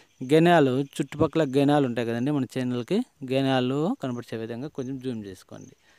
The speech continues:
జూమ్ చేసుకున్న తర్వాత పాయింటర్ని, అక్కడ పాయింట్ అనేది వస్తుంది, స్కేల్ టచ్ చేసిన వెంటనే పాయింటర్ని తీసుకొని అక్కడ ప్లేస్ చేసి యాడ్ పాయింట్ మీద కొట్టి అలాగే మీరు మూవ్ చేసుకొని వెళ్ళాలన్న-,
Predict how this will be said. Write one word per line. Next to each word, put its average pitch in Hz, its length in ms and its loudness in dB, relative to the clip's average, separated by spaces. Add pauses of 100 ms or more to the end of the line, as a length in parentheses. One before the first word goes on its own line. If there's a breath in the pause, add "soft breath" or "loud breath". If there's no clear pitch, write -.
(320 soft breath)
జూమ్ 165 280 -4
చేసుకున్న 139 380 -8
తర్వాత 139 340 -6
పాయింటర్ని, 143 1120 -4
అక్కడ 127 200 -12 (120)
పాయింట్ 131 280 -8
అనేది 117 200 -10
వస్తుంది, 117 360 -12
స్కేల్ 131 380 -10
టచ్ 113 240 -14
చేసిన 113 200 -12
వెంటనే 123 360 -10 (540 soft breath)
పాయింటర్ని 139 420 -4
తీసుకొని 143 600 -6
అక్కడ 123 460 -6
ప్లేస్ 135 280 -6
చేసి 151 140 -6
యాడ్ 143 400 -2
పాయింట్ 123 240 -6
మీద 117 180 -10
కొట్టి 139 540 -6 (800 soft breath)
అలాగే 143 340 -2
మీరు 151 200 -2
మూవ్ 147 200 -2
చేసుకొని 139 340 -6
వెళ్ళాలన్న-, 113 380 -10